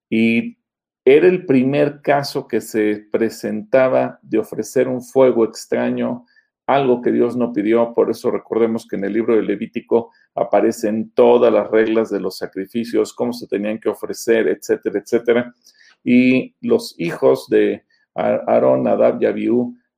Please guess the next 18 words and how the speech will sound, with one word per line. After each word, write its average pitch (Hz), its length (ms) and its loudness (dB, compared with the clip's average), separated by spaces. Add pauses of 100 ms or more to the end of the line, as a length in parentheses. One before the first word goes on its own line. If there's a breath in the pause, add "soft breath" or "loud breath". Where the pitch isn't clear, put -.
(140)
no 127 360 2
respetaron 123 680 0
las 95 140 -4
reglas 120 520 -2
y 117 200 -2
Dios 160 340 2
da 147 80 4
una 147 220 -2
lección 147 640 -4 (120)
y 104 480 -6 (240)
para 107 300 2
que - 80 -12
pudieran 131 500 -2
aprender 110 580 -2
de 113 120 -2
ahí 113 160 -2
en 147 100 -4
adelante 127 680 -2